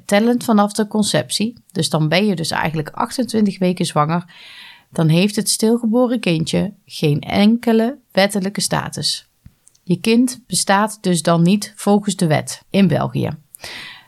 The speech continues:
Vanaf zesentwintig weken na conceptie, dus met achtentwintig weken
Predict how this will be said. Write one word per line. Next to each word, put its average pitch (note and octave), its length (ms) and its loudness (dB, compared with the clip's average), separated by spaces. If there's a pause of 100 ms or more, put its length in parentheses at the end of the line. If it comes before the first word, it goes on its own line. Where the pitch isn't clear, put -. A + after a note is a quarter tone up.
(260)
Vanaf A#3 340 2
zesentwintig A#3+ 680 2
weken G3+ 280 2
na F3+ 140 2
conceptie, - 500 -4
dus F#3 280 -6
met D3+ 220 -2
achtentwintig A#3+ 640 0
weken F3+ 520 0